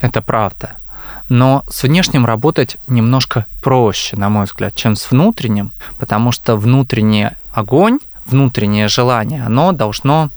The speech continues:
родиться. Оно не может появиться из ниоткуда. Если ребёнок, э, никогда самостоятельно не выбирал, ничего не делал, не стремился познавать самостоятельно мир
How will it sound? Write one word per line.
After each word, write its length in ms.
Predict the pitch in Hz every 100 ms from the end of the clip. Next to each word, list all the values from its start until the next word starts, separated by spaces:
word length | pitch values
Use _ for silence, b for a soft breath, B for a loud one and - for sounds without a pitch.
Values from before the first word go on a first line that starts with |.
| -
родиться. 760 | - 113 120 123 - - 107 - B B
Оно 180 | 120 143
не 100 | 170
может 300 | 208 202 127
появиться 540 | - 127 170 208 -
из 220 | 120 113 127
ниоткуда. 680 | 127 156 - 143 110 107 - -
Если 300 | 123 131 131
ребёнок, 560 | 127 135 156 127 113 107 - -
э, 320 | 113 110 107 101
никогда 540 | 123 120 135 135 120 104
самостоятельно 1040 | - 117 110 135 135 123 - 113 104 110 - B B -
не 140 | 170
выбирал, 640 | 214 180 156 123 117 117 - b
ничего 300 | 131 123 -
не 180 | 202 185
делал, 520 | 120 123 123 113 113 - -
не 540 | 123 135 139 135 127
стремился 840 | - - 131 143 180 175 - 147 139
познавать 440 | - 127 127 151 151
самостоятельно 760 | 135 120 - 139 135 127 123
мир 280 | 120 202 254